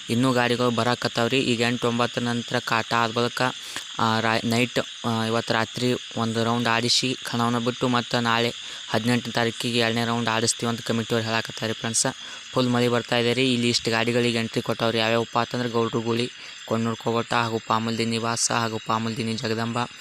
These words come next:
ಹಾಗೂ ಹೊಕ್ಕುಂಡಿ ಹುಲಿ ಹಾಗೂ ಹಿಪ್ಪರಿ ಹುಲಿ ಮತ್ತು ಆಲ್ಗೂರ್ ದಾದ ಮತ್ತು ಡವಳೇಶ್ವರ ಡಾನ್ ಇಷ್ಟು ಗಾಡಿಗಳಿಗೆ ಎಂಟ್ರಿ ಕೊಟ್ಟವ್ರಿ ಫ್ರೆಂಡ್ಸ. ಆ, ಈ ಕಣ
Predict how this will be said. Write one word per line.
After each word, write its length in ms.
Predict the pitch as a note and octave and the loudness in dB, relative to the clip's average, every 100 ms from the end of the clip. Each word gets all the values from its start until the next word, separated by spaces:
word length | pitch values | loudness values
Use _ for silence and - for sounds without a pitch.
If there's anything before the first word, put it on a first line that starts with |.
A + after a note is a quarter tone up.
| - - - | -14 -10 -2
ಹಾಗೂ 220 | A2 A2 | 0 0
ಹೊಕ್ಕುಂಡಿ 380 | A2 - A#2 A#2 | -2 0 0 0
ಹುಲಿ 240 | A2+ A#2 | 0 0
ಹಾಗೂ 220 | A#2 A2+ | 2 0
ಹಿಪ್ಪರಿ 320 | A2 - A2+ | -2 -2 -2
ಹುಲಿ 280 | A2+ A2+ A#2+ - - - - | 0 0 -2 -6 -18 -6 -4
ಮತ್ತು 240 | - A#2+ | -2 2
ಆಲ್ಗೂರ್ 440 | A2+ A2+ A2+ A#2 | 4 4 2 2
ದಾದ 200 | A#2 A2+ B2 B2+ - | 0 0 0 -2 -4
ಮತ್ತು 240 | A#2 - | -2 0
ಡವಳೇಶ್ವರ 500 | A2+ A2+ A2+ A2+ A#2 | 2 4 4 2 0
ಡಾನ್ 260 | A2+ A#2 A#2 | 2 0 0
ಇಷ್ಟು 280 | A2+ - A2+ | -2 0 2
ಗಾಡಿಗಳಿಗೆ 460 | A2 A2 A#2 A2+ | 2 2 2 2
ಎಂಟ್ರಿ 240 | A2 - A#2 | -2 -4 -6
ಕೊಟ್ಟವ್ರಿ 360 | A#2 A2+ A2 | -2 0 0
ಫ್ರೆಂಡ್ಸ. 340 | - A2+ - B2+ - - - - - - | -2 -2 0 0 -4 -12 -14 -14 -14 0
ಆ, 200 | A2+ A2+ | 4 4
ಈ 180 | A#2 A#2 | 4 0
ಕಣ 220 | - | 0